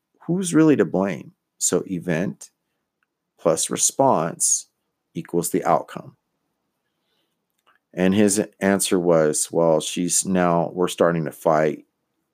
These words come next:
You know, I, I was asking her where she's gonna, what she's gonna do, when she's gonna do it." And her response was,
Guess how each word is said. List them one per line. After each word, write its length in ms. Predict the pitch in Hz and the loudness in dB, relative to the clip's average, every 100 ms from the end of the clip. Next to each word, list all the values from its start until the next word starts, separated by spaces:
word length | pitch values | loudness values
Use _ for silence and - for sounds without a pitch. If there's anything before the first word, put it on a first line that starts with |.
| _ _ | _ _
You 160 | 90 80 | -6 -4
know, 380 | 71 73 - - | -4 -6 -8 -10
I, 180 | 73 73 _ _ _ _ _ _ _ _ _ _ _ - | -12 -12 _ _ _ _ _ _ _ _ _ _ _ -4
I 80 | 80 | -2
was 180 | 80 82 | 0 2
asking 420 | 82 76 - 80 | 0 0 -4 -4
her 140 | 71 | -4
where 260 | 71 76 76 | -2 0 0
she's 200 | - 80 | -2 -6
gonna, 320 | 80 71 71 71 - - - - | -6 -6 -8 -12 -20 -20 -20 -8
what 140 | 85 - | -6 -4
she's 220 | 87 - | -4 -4
gonna 200 | 73 69 | -4 -4
do, 300 | 82 85 85 | -2 2 2
when 200 | 82 78 | 0 -2
she's 220 | - 78 | -4 -8
gonna 200 | - 73 | -6 -6
do 240 | 65 78 78 | -2 0 0
it." 220 | 78 - _ _ _ _ _ _ _ _ _ - - 85 | 0 -4 _ _ _ _ _ _ _ _ _ -18 -12 -6
And 160 | 80 | -2
her 180 | 85 92 | 0 2
response 540 | 104 - 76 71 71 69 | 2 0 -2 -2 -4 -4
was, 460 | 69 71 69 - | -2 -2 -4 -8